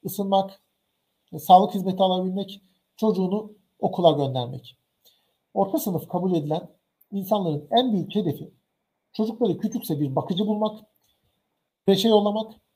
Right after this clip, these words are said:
büyükse, e, düzgün bir eğitim alsın diye özel okula göndermek, düzgün bir üniversite eğitimi alıp bir iş bulmasını sağlayabilmektir. Yani ne diyorum? Türkiye'deki insanların yüzde sekseni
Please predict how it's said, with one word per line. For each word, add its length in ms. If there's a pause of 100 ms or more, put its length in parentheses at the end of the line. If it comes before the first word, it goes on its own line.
(300)
büyükse, 560
e, 400
düzgün 260
bir 120
eğitim 260
alsın 300
diye 120
özel 200
okula 240
göndermek, 560 (360)
düzgün 320
bir 100
üniversite 420
eğitimi 300
alıp 380 (380)
bir 140
iş 260
bulmasını 380
sağlayabilmektir. 840 (1000)
Yani 460
ne 120
diyorum? 340 (380)
Türkiye'deki 420
insanların 360
yüzde 240
sekseni 420